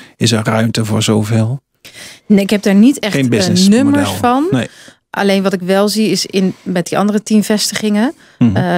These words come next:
Speaker 2: dat er echt wel minder scholen zijn. Eh, wat ook prachtig bloeiende ves-, vestigingen zijn geworden, omdat het concept gewoon echt werkt.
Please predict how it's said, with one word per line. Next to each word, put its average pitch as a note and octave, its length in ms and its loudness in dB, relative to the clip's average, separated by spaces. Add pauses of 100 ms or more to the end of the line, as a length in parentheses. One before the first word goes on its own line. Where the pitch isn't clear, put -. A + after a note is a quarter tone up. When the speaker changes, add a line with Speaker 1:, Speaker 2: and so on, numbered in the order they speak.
(140)
Speaker 2:
dat F3+ 200 -2
er F#3 100 -2
echt - 240 -6
wel F3 240 0
minder G3+ 460 4
scholen G#3+ 380 0
zijn. G3+ 380 0 (300)
Eh, F#3 100 -10 (340)
wat G3 180 -4
ook G3+ 220 0
prachtig A3 400 -4
bloeiende G#3 320 2
ves-, F#3+ 340 -2
vestigingen F#3+ 440 -2
zijn E3+ 160 0
geworden, E3+ 300 -2
omdat G3+ 160 2
het F3+ 120 -6
concept A3+ 440 -4
gewoon E3+ 260 -4 (200)
echt A#3 380 -4
werkt. F3 440 -4